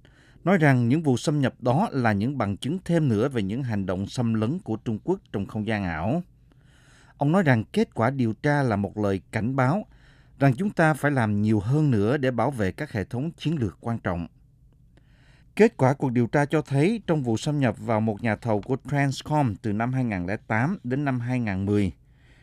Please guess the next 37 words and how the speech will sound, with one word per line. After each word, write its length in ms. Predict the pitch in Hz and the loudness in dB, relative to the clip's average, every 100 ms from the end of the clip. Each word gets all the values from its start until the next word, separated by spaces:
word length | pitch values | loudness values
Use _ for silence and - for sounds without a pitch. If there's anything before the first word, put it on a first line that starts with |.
| _ - | _ -4
các 220 | 208 - | -4 -2
tin 140 | 175 | -4
tặc 320 | 135 110 - | 0 -2 -2
đã 180 | 107 104 | -2 -2
đánh 180 | 120 170 | -2 -4
cắp 280 | 190 - - | -4 -6 -2
email, 360 | 147 147 147 131 - _ - | 0 4 4 2 -2 _ -6
văn 240 | 120 151 | -2 -2
kiện, 360 | 123 113 101 98 - - | -2 -2 0 -2 -8 -6
mật 260 | 117 101 | -4 -4
khẩu 220 | - 104 | -4 -4
người 160 | 156 127 | 0 -2
sử 160 | - 139 | -2 -2
dụng 380 | 131 101 95 | 0 0 -2
và 140 | 98 98 | -2 -2
mật 220 | 101 - | -2 -4
mã 160 | 98 120 | -4 -2
điện 240 | 98 98 | -4 -6
toán 400 | - 110 165 107 - | -2 -2 -2 -6 -6
trong 180 | 131 113 | -4 -2
vụ 160 | 101 | -4
xâm 240 | 92 131 120 | -4 -4 -2
nhập 180 | 101 - - _ _ - | -2 -4 -16 _ _ -6
năm 160 | 127 113 | -2 -2
hai 160 | 123 | -2
ngàn 220 | 110 95 | -2 -2
mười. 240 | 98 110 90 - - _ _ _ _ _ - - _ - - | 0 0 -2 -6 -20 _ _ _ _ _ -20 -20 _ -20 -8
Tin 240 | - 185 170 | 2 2 4
tặc 240 | 123 - | 0 -2
đánh 160 | 156 185 | -4 -2
cắp 220 | 214 180 | -2 0
văn 180 | 165 160 | 0 0
kiện, 400 | - 107 101 98 | 0 0 0 -2
chi 180 | - 131 | -2 -4
tiết 220 | - 196 | -4 -4
phi 160 | 156 | -2
hành 280 | 135 120 98 | 0 0 -2